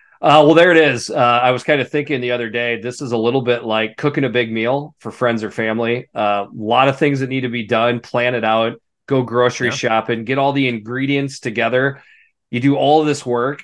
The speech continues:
Speaker 1: and then the food hits the table, and it's all eaten and gone in, like, eight minutes. You know, like, people, that's kinda how this picks go for us. All that work that goes in, we get through it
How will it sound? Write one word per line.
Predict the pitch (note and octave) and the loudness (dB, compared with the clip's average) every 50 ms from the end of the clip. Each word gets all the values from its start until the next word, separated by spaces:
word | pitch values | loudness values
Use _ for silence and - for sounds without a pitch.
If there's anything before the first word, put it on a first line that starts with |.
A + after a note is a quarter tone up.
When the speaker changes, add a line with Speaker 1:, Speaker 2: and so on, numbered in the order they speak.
| _ - | _ -6
Speaker 1:
and | - B2+ C3 | -4 -2 -2
then | C3+ B2+ | 0 -2
the | B2+ | -2
food | A2 - - D3+ D#3 D#3+ C#3+ | -4 -2 2 4 4 4 4
hits | A#2 G#2+ C3+ C#3+ C#3+ - - | 2 0 -2 -4 -4 -6 -12
the | B2+ | -12
table, | A#2 - B2+ B2 B2+ A2+ A#2 A2 A2 | -8 -4 -2 -2 -2 -2 -2 -2 -2
and | A2+ A#2 A#2 | -2 -2 -4
it's | A#2 - - | -4 -4 -4
all | E3+ C3+ A#2+ B2 B2 B2+ - | -2 0 2 2 0 0 -4
eaten | C#3+ C#3+ C#3 B2+ | -6 -6 -6 -6
and | A#2 A2+ A2+ | -6 -4 -2
gone | A2 A#2 A#2 A2+ A2 G#2+ | 0 2 2 0 0 -4
in, | G#2 | -6
like, | G#2 G#2 G#2 G2+ G2+ - _ _ _ - | -6 -6 -6 -6 -8 -10 _ _ _ -6
eight | C#3 C3 C3 | -6 -6 -4
minutes. | A#2+ A#2+ A2+ G2+ F2+ - - - - | -4 -6 -6 -6 -8 -14 -16 -10 -6
You | C#3 B2 | -4 -2
know, | A2 A2 A2+ A#2 | -2 0 -2 -2
like, | A2+ A2+ A2 - | -2 -4 -6 -4
people, | - C3+ B2+ - B2+ A#2 A2 - - - _ | -4 -4 -2 0 -2 -2 -2 -4 -10 -8 _
that's | - E3+ E3 - - | 2 2 2 2 4
kinda | A3+ G3+ F#3 E3+ | 4 4 6 6
how | D#3 D#3+ | 6 4
this | D#3 C#3+ C3+ C#3 | 4 2 0 -4
picks | - - D3 - - - | -2 -4 -4 -4 -4 -8
go | B2+ G#2+ G2 F#2+ F#2 - _ | -8 -6 -6 -6 -8 -8 _
for | - B2 A2+ | -2 0 0
us. | G#2+ G2+ F#2+ - | 0 -2 -2 -2
All | D#3+ C#3 C#3+ D3+ | 2 2 4 4
that | C#3+ C#3 | 4 2
work | C3 C3+ C#3+ D3 C#3+ - | 2 0 0 0 -2 -4
that | D3 | -2
goes | A#2+ C#3 C3 A#2+ A2 | -2 -2 -2 -2 -4
in, | B2 C3 C3 C3 B2 | -4 -4 -4 -4 -6
we | A#2+ A2+ | -6 -6
get | A2 B2+ B2+ - | -4 -6 -6 -4
through | - C3 B2+ B2+ C3 | -4 -2 -2 -2 -2
it | C3 - | -4 -6